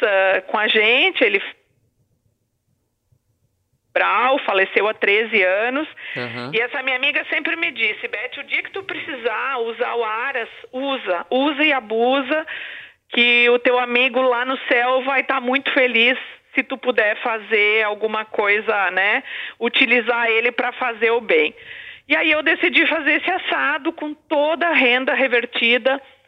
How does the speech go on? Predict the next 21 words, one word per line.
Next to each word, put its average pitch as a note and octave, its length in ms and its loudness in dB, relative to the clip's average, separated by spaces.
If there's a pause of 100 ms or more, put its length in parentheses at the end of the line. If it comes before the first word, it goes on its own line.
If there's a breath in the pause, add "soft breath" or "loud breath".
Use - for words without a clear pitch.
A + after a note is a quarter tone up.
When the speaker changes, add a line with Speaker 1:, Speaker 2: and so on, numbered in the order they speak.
(280 soft breath)
Speaker 1:
pra B3+ 120 2
um B3+ 80 0
projeto A#3+ 1200 2
que - 80 2
alguns A#3 480 -2
cirurgiões B3 680 2 (140)
plásticos A3 680 -2
aqui G#3 180 -2
na G3+ 140 -2
cidade, G3+ 760 0
mais G3 400 0
a G#3+ 80 -2
minha G3 280 -2
mastologista F#3+ 1300 -2 (160 loud breath)
Speaker 2:
Aham. A#2+ 320 0
Speaker 1:
e F#3 80 0
outros A3+ 540 -2
mastologistas, G#3+ 1000 -2 (520 loud breath)
farão A3 340 -2
um A#3+ 140 -2
mutirão B3 600 0